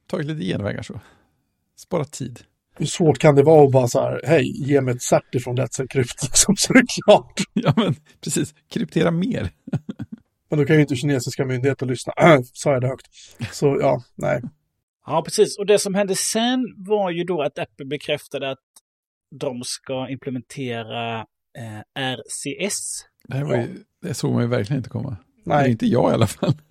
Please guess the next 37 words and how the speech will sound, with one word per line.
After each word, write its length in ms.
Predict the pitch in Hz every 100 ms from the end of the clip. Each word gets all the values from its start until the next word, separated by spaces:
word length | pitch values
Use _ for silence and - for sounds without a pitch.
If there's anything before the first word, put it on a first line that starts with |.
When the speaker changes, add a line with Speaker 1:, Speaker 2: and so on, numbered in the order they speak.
| -
Speaker 1:
<laughs> 300 | - - -
Speaker 3:
Nej, 160 | 135 147
det 60 |
var 120 | 170
nog 140 | 156 139
ingen 200 | 131 113
som 140 | 185
såg 260 | - 151 135
det. 160 | 135 120 _ -
Alltså, 300 | 131 - 143
R 200 | 131 127
C 140 | - 123
S 200 | - -
då, 240 | 117 120
Rich 360 | 117 156 - -
Communication 560 | - 131 - 131 - 113
Service. 480 | - - - - -
En, 280 | 123 117 117
eh, 200 | 120 113 107 _ _ _ _ _ _ -
en 60 |
lite 180 | 165 185
modernare 720 | 185 170 135 127 127 127 123 - _ _ _
S 180 | 143 -
M 80 | 143
S 280 | - - - _ _ _ _ _
slash 420 | - 135 127 -
M 120 | 135 123
M 80 |
S-funktion. 520 | 123 - - 117 160 156 _ _ _ _ _ _ _ _ _ _ _ _ _ -
Eh, 200 | - -
men 100 | 143
tydligen 380 | - 175 160 180
då 100 | 180
så 140 | 160
ska 280 | - - 143
de 320 | 135 139 131
implementera 1000 | - 131 143 127 123 143 135 113 - -